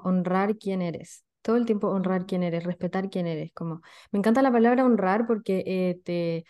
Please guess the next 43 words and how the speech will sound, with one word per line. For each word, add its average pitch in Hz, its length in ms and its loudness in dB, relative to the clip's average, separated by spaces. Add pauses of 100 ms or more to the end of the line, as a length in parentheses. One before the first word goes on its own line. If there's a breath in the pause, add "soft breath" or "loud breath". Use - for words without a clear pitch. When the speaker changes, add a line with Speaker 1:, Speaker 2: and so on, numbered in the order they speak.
(200 soft breath)
Speaker 1:
te 185 100 -2
posiciona 185 580 2
Speaker 2:
Mm. - 20 -2
Speaker 1:
como 180 540 -4 (580)
desde 175 300 -6
el 170 40 -4
punto 185 180 -2
de 190 40 0
vista 190 200 -2
que 185 140 -2
tu 170 240 -6
alma, 220 800 0
tu 175 420 -8
cuerpo, 190 360 -2
tu 185 100 -4
mente 190 240 -4
es 190 80 -14
sagrado 185 580 -2
y, 190 360 -6 (480 loud breath)
y - 120 -8
Speaker 2:
Mm. - 20 -20
Speaker 1:
que 175 540 0
merece 226 680 0
como 214 560 -2
esa 208 200 -4
atención, 208 720 -4
¿cachai? 185 460 -8 (220 loud breath)
Speaker 2:
Mm. 196 220 0
Speaker 1:
Entonces, 208 640 0 (360)
eh, 185 140 -2
pa' 180 120 -2
mí 208 320 0
como 208 140 -4
la 185 100 -2
autoconfianza 185 640 -4
también 202 420 0
tiene 208 240 0
que 196 80 0
ver 196 140 -2
con 196 140 -4
eso, 208 280 -2
con 160 260 -8
honrar 185 580 0